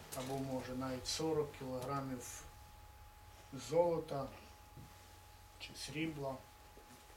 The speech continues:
Це є вага, можна сказати,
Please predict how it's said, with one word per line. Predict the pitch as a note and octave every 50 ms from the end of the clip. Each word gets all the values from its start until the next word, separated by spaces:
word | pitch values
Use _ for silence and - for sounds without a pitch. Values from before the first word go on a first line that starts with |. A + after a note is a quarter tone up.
| - - - - - - - - - - - - - -
Це | - E3+ F3
є | E3 D3+ C#3+
вага, | C#3 C3+ C#3+ C#3+ C3+ B2 C3 D3+ - - - C3+ - - - - - - - - - - - - - - - - - - - - - - - - -
можна | C#3+ C#3 C#3 D3 C3+
сказати, | - - - D3 C#3 - - C#3 C3+